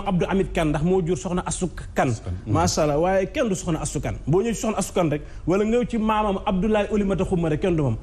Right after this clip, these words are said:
Speaker 1: Abdoulaye Oulimata Khouma mi nga xam ne mooy maamam ci côté yaayam, euh, bataille de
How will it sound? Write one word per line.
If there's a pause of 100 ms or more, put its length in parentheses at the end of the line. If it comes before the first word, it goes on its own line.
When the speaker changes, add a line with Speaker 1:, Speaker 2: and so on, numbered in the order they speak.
(200)
Speaker 1:
Abdoulaye
Oulimata
Khouma
mi
nga
xam
ne
mooy
maamam
ci
côté
yaayam, (520)
euh,
bataille
de